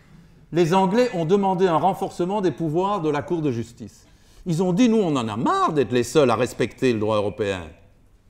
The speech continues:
Et c'était vrai. Les meilleurs élèves, c'est les Danois. Ils n'aiment pas beaucoup l'Europe. Nous, on a, on adore l'Europe. Ou on adorait, ou on adorait plus. Mais pour la respecter, pff, un peu plus difficile. Les Italiens, jusqu'il y a peu, adoraient l'Europe, hein.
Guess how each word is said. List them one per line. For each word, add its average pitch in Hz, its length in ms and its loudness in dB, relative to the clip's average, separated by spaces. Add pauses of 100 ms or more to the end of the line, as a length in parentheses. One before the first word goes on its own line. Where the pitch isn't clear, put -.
(100)
Et 170 60 -10
c'était 220 300 -2
vrai. 214 400 0 (580)
Les 135 80 -6
meilleurs 170 240 -2
élèves, 180 220 -2
c'est 165 80 -4
les 151 100 -2
Danois. 135 520 -4 (340)
Ils 123 40 -8
n'aiment 131 140 -4
pas 180 120 0
beaucoup 156 200 -4
l'Europe. 156 480 -2
Nous, 214 120 2
on 170 100 -2
a, - 120 -8
on 127 120 -4
adore 123 560 0
l'Europe. 101 480 -6 (320)
Ou 95 120 -12
on 95 100 -12
adorait, 110 420 -8 (180)
ou 104 80 -12
on 101 100 -10
adorait 101 320 -6
plus. 107 360 -10 (800)
Mais 170 160 -2
pour 170 240 -4
la 165 100 2
respecter, 180 640 2
pff, - 380 -20 (420)
un 107 60 -14
peu 156 160 -8
plus 147 160 -6
difficile. 123 540 -6 (380)
Les 143 160 -4
Italiens, 233 420 2
jusqu'il 135 360 -4
y 139 60 0
a 135 80 0
peu, 135 180 -4
adoraient 120 300 -4
l'Europe, 110 380 -6
hein. 143 180 -8